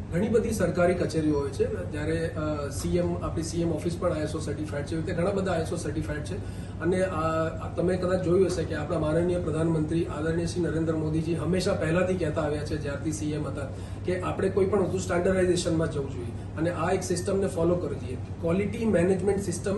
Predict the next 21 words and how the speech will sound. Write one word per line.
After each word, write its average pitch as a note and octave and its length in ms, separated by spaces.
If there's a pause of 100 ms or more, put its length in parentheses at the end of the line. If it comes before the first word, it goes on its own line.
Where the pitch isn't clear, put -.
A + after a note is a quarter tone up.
એ F#3+ 60
એક G#3 160
સિસ્ટમ F#3 420
છે, C#3+ 100
એ D#3+ 160
ઘરમાં E3 400
હોય D#3 160
કે E3+ 100
ઓફિસમાં D3+ 540
હોય D3 180
કે C#3+ 120
એડમિનિસ્ટ્રેશન D3+ 560
કચેરીમાં D3+ 600
હોય C#3+ 120 (300)
કે F#3+ 80
wherever G3+ 400 (260)
કોઈ G#3 140
બી G#3+ 100
જગ્યા D#3+ 300
પર D3+ 160
હોય, B2+ 120